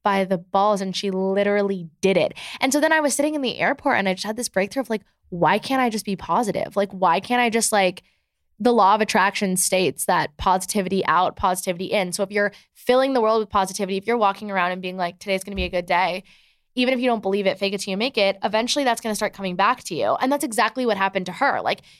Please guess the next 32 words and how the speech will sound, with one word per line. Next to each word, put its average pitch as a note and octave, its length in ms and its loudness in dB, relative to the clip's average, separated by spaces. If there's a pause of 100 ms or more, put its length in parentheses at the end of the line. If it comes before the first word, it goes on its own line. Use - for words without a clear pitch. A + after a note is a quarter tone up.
she - 140 -2
was D4+ 140 2
being C4 200 -2
so G#3+ 200 0
negative G#3 380 -2
Nelly, F#3+ 280 2
but A3 120 -10
then A3+ 120 -4
she A#3+ 100 -6
just D4 160 -2
switched F#3+ 320 -2
it C4+ 40 2
and A#3+ 100 0
was A3 80 -8
like, A#3 160 -4
"I'm G3+ 80 -6
gonna A3 80 -6
be A#3+ 120 -6
positive," G3+ 380 -2
meets G3+ 220 -6
the A#3 80 -6
love G#3 180 0
of G#3 60 -4
her G#3 100 2
life, G3 360 2
amazing G#3 400 -2
friends, G3 340 0
amazing G#3 440 -6
job, F#3 340 2 (200)
thriving, G#3 540 2
loves G#3+ 260 2
Chicago. G3+ 580 2